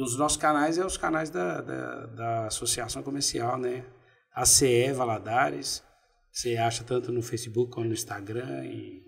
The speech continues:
e conta com a gente. Mas se você também estiver ouvindo aí e quiser, põe lá no,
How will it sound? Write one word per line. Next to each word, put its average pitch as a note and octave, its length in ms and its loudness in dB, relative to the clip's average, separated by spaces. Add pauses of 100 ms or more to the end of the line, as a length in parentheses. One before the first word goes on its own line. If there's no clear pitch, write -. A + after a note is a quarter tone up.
(340)
e B2+ 160 -14
conta B2+ 240 -6
com - 120 -12
a A2+ 100 -6
gente. G#2 360 -10 (380)
Mas C#3+ 160 2
se E3+ 180 4
você - 260 2
também C#3+ 280 2
estiver B2 220 6
ouvindo A2+ 340 10
aí G#2+ 100 6
e G#2 40 2
quiser, A2+ 340 -2
põe D#3+ 220 0
lá D3 200 6
no, A2+ 300 2